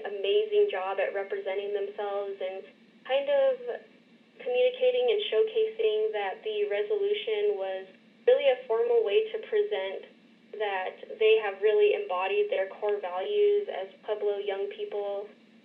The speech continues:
um, really valued the leadership that has been provided by the governors and all of our community members,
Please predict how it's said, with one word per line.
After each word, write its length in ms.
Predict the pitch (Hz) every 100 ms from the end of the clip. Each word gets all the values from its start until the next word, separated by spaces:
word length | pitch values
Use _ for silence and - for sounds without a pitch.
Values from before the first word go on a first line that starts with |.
| -
um, 200 | 208 196
really 320 | 208 208 214 -
valued 800 | 196 196 202 208 202 196 202 196
the 120 | 196
leadership 520 | 202 202 196 - -
that 120 | 180 202
has 160 | 196
been 160 | 208 196
provided 480 | 214 196 190 196 202
by 160 | 190 190
the 120 | 190
governors 600 | 190 196 196 196 190 196 190
and 120 | 180
all 220 | 190 202
of 100 | 190
our 120 | 190 190
community 440 | 202 196 196 196
members, 520 | 196 196 196 196 196